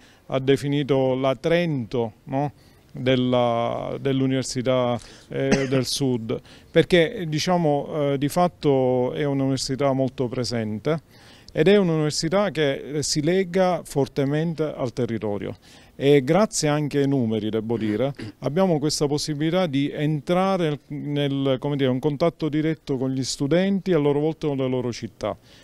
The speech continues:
E io ho seguito diverse tesi di laurea, eh, su Mazzarino, eh, e quindi questa è la testimonianza, come dire, reale del, del lavoro che noi portiamo avanti. Lei diceva prima, a proposito di Bartali, che è una sorta,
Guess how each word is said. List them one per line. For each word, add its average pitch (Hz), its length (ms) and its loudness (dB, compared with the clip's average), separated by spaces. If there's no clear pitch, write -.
E 151 180 0
io 151 160 8
ho 135 80 6
seguito 156 420 2
diverse 143 360 0
tesi 147 300 -2
di 139 60 0
laurea, 147 400 2
eh, 131 400 -2
su 156 160 -4
Mazzarino, 147 1040 0
eh, 131 680 -2
e 120 60 -6
quindi 180 240 0
questa 147 260 0
è - 20 -2
la 143 160 2
testimonianza, 165 800 -2
come 143 160 -4
dire, 131 340 0
reale 156 800 4
del, 139 540 0
del 139 160 -2
lavoro 143 340 2
che 123 100 -2
noi 127 160 -2
portiamo 120 400 -4
avanti. 107 380 -6
Lei 202 140 8
diceva 180 460 6
prima, 147 640 0
a 135 160 -4
proposito 139 600 -2
di 127 180 -4
Bartali, 131 520 -2
che 117 80 -2
è 127 40 0
una 131 160 0
sorta, 127 600 -2